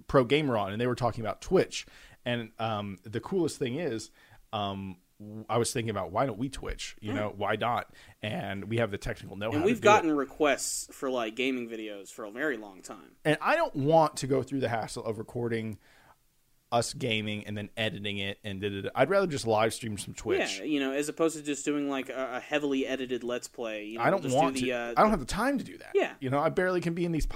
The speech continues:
Speaker 2: We'll give you guys the real video game experience via Twitch.
Speaker 1: Yeah, so, and maybe we'll copy those Twitch videos and put them on our YouTube channel as well, but hopefully in the next month, uh, we'll have Twitch up and running
Speaker 2: Mm-hmm.
Speaker 1: for us.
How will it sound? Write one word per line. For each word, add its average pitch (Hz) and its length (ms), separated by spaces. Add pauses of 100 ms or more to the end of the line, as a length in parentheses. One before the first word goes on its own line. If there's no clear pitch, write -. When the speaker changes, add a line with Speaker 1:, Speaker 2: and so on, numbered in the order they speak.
Speaker 2:
We'll 247 80
give 180 100
you 180 80
guys 156 240
the 165 100
real 143 420
video 135 340
game 127 200
experience 131 600
via 120 200
Twitch. 120 480
Speaker 1:
Yeah, 185 240
so, 135 360
and 151 120
maybe 160 220
we'll 135 260 (120)
copy 135 280
those 123 180
Twitch - 240
videos 117 280
and 98 100
put 117 120
them 117 120
on 110 80
our 104 80
YouTube 104 320
channel 104 280
as 92 120
well, 101 220
but 95 140 (360)
hopefully 120 720
in 113 80
the 110 80
next 110 240
month, 110 520 (180)
uh, 101 520
we'll 110 200
have 107 140
Twitch - 280
up 110 160
and 107 100
running 107 220
Speaker 2:
Mm-hmm. 120 220
Speaker 1:
for 110 200
us. - 300